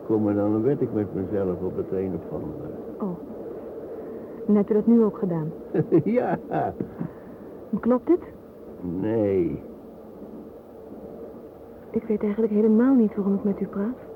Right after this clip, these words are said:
Speaker 2: U bent nieuwsgierig. U lokt me uit en tegelijk doet u net of u me kent.
Speaker 1: Ja, en, en ik, ik zie er niet eens netjes uit, hè?
Speaker 2: Hm.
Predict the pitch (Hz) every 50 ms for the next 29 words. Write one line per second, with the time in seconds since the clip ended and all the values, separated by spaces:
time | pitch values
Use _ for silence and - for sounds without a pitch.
0 | - - - - - - - - - - - - - - - - - - - -
1 | - - - - - - - - - - 226 226 240 - - 240 226 - - -
2 | - 269 262 214 214 - - - - - - - - - - - - - - -
3 | - - - - - - - - 226 226 233 226 - 214 208 - - 254 277 -
4 | 240 220 214 - 214 226 240 240 233 240 - - 220 233 247 - 233 247 247 247
5 | 247 - - 208 185 175 170 - - - - - - - - - - - 170 190
6 | 214 220 196 - - - 190 202 - 214 - 185 160 - - - - - - -
7 | 170 175 160 156 147 143 143 143 139 139 147 143 151 147 110 113 139 156 151 143
8 | 156 160 156 170 180 202 190 175 135 - 143 143 170 185 185 -